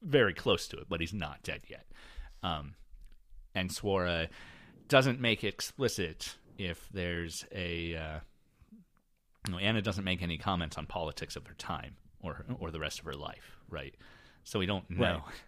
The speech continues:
Speaker 1: if, if she had said something about, uh, having voted for someone, uh, the implications, uh, would maybe be enough <laughs> to get the movie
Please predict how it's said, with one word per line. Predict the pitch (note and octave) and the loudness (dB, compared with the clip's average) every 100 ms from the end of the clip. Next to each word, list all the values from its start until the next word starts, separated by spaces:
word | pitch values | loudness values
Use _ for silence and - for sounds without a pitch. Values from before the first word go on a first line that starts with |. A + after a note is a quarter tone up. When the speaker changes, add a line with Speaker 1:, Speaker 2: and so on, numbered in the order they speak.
| - | -12
Speaker 1:
if, | - - - - C#3+ C3 | -10 -10 -12 -14 -6 -2
if | - | 4
she | B2 | 6
had | G#2 | 4
said | - B2+ A#2 | 6 4 6
something | G#2+ E2+ D#2 | -2 -2 -4
about, | D#2 D#2 C#2 - - - - | -4 -6 -6 -14 -20 -20 -6
uh, | E2 D#2+ - - | -4 -4 -6 -4
having | F#2+ E2+ D#2+ | -2 0 -4
voted | D2 D#2+ D2 C#2+ | 0 -2 -2 -8
for | - D#2+ C#2+ - - - | -8 -8 -8 -10 -14 -14
someone, | - C2+ - - - - - - - | -8 -8 -8 -12 -14 -20 -20 -18 -10
uh, | E2 D#2 G2 | -8 -8 -6
the | G#2+ F2 | -2 -2
implications, | - - E2+ F2+ - D2+ - - - - - - - _ - | -2 -2 0 0 -2 -8 -12 -16 -16 -20 -20 -20 -20 _ -6
uh, | F2+ D#2+ E2 - - - | -4 -4 -8 -14 -20 -10
would | A2+ G#2+ F#2 | -4 -2 2
maybe | G2 F#2 E2 | 2 2 0
be | D#2+ D#2+ | -2 -2
enough | D#2+ D2+ - | 0 -2 -2
<laughs> | |
to | - - | -2 -2
get | A2+ - | -2 -4
the | - | -2
movie | F#2+ F2 E2 E2 | -2 -2 -4 -6